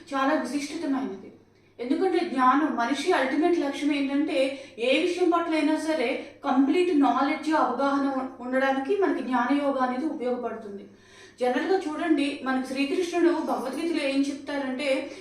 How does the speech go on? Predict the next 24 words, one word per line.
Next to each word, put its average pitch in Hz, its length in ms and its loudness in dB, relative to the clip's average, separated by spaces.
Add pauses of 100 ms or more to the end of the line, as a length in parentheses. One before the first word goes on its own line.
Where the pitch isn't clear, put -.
(120)
ఎవరైతే 294 580 0
జ్ఞాన 262 360 4
యోగిగా 277 640 0 (300)
నియమనిష్టలతో 294 800 0
ఉండి, 269 440 -4 (220)
కంప్లీట్ 311 480 0
అంకిత 294 340 0
భావంతో 277 540 0
ఉండి, 254 460 -4 (180)
విశ్వాసంగా 311 640 0
ఎవరైతే 269 420 0
ఉంటారో 277 640 -2 (200)
వాళ్ళు 262 360 2
చేసే 349 160 0
ప్రతి 320 400 0
కర్మ, 254 480 -2
ఏదైతే 277 360 0
సంచిత, 277 440 -2
ఆగామి, 262 680 2
ప్రారంధం 247 580 -2
అని 262 140 2
మనం 247 180 -2
చెప్పుకున్నాం 254 560 -2
కదా, 226 260 -4